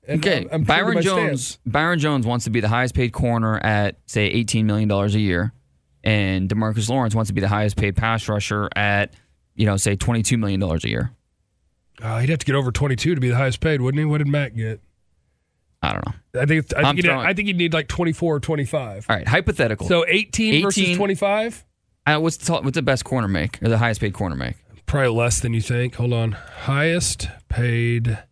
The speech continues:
Speaker 1: N F L C B. Please hold, trust the tape. I'm working on it.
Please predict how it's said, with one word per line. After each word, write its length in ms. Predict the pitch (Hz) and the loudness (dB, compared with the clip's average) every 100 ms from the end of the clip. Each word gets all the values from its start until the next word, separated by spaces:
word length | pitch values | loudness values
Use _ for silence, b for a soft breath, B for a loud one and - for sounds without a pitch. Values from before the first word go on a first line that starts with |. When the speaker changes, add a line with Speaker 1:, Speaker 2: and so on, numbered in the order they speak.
| _ _ _ _ _ _ - | _ _ _ _ _ _ -4
Speaker 1:
N 220 | 131 131 | -2 0
F 300 | 123 123 101 | -2 -2 -2
L 580 | 113 113 110 104 101 _ _ | -2 0 0 0 -4 _ _
C 440 | - - 120 113 | -8 -4 -2 -2
B. 400 | 101 95 87 - - - _ _ _ | -2 -2 -6 -10 -20 -20 _ _ _
Please 280 | - 285 247 | 2 2 4
hold, 200 | 196 147 | 2 0
trust 300 | - 143 - | 0 0 0
the 60 | 120 | -2
tape. 320 | 151 160 170 | 0 0 0
I'm 120 | 165 | 0
working 300 | 170 139 123 | 0 0 0
on 160 | 123 | 0
it. 80 | 139 | -2